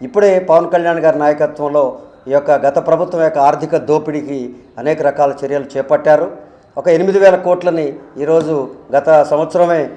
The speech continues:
ఈ యొక్క దారి మళ్లించినటువంటి ఆ నిధుల్ని వెంటనే రాబట్టేందుకు ఆయన చేస్తున్న ప్రయత్నాన్ని మేము గ్రామ పంచాయతీ వ్యవస్థ తరఫున ఆయనకి అభినందనలు, కృతజ్ఞతలు తెలియజేస్తా ఉన్నాం. ఇలాంటి ఎన్నో ఆర్థిక అవినీతికి పాల్పడినటువంటి ఆ ప్రభుత్వం నుంచి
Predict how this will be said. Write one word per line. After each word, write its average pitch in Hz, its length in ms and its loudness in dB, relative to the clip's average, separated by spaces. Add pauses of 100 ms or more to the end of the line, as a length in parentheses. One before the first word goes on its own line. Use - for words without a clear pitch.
(220)
ఈ 139 100 -8
యొక్క 143 280 -2
దారి 147 240 4
మళ్లించినటువంటి 143 720 -4
ఆ 127 100 0
నిధుల్ని 139 540 -4 (160)
వెంటనే 135 260 -4
రాబట్టేందుకు 147 640 2
ఆయన 127 140 -2
చేస్తున్న 135 360 -8
ప్రయత్నాన్ని 139 720 -4 (240)
మేము 123 480 -8 (260)
గ్రామ 139 200 2
పంచాయతీ 139 520 -2
వ్యవస్థ 135 340 -4
తరఫున 123 560 -6 (240)
ఆయనకి 120 480 -10 (180)
అభినందనలు, 135 580 -4
కృతజ్ఞతలు 120 720 -8 (280)
తెలియజేస్తా 123 520 -2
ఉన్నాం. - 240 -8 (560)
ఇలాంటి 196 320 2
ఎన్నో 202 460 6 (360)
ఆర్థిక 196 400 4
అవినీతికి 175 560 2
పాల్పడినటువంటి 151 840 -2
ఆ 135 100 2
ప్రభుత్వం 151 520 -4
నుంచి 139 420 -10